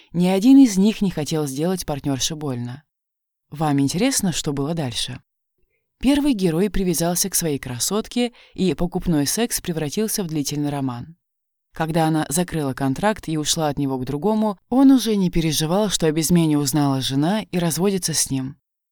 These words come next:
Он горевал, что ему разбили сердце.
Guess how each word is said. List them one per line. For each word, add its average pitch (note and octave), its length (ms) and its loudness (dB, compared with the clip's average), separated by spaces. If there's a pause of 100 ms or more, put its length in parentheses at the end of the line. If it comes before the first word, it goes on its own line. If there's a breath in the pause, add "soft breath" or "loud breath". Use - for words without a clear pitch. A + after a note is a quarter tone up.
Он F#3 220 4
горевал, D3+ 540 -2 (200)
что - 220 -2
ему G3 240 6
разбили D3+ 420 2
сердце. B2+ 560 -4